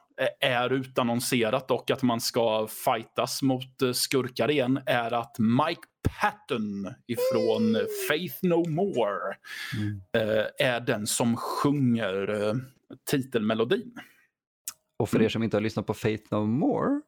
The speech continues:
Speaker 2: så har ni nog, eller ni har gameat kanske, då har ni nog hört honom i The Darkness ett och två som The Darkness.
Speaker 1: Just.
Speaker 2: Eh,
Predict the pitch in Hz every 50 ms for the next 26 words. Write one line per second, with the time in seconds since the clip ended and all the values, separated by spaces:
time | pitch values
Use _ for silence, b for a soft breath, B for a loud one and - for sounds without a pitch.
0 | _ _ _ _ _ _ - - 127 110 107 110 110 110 110 107 104 101 101 98
1 | 95 98 - - 131 127 123 123 120 113 113 110 110 101 127 123 110 107 139 175
2 | - - - - - - - - 101 98 117 117 117 120 117 107 87 95 101 95
3 | 95 - _ - - - 98 95 92 90 87 - - 98 90 87 87 80 85 -
4 | - - 78 185 202 - - _ - 87 - - 110 - - 98 - - - -
5 | - - - - - 170 220 220 151 - - - - _ _ _ - - - -
6 | - - - - - - - - - - - _ _ _ _ _ _ _ _ _
7 | _ _ - - - - - - - - - - B B B B B B - -
8 | - - - - - - -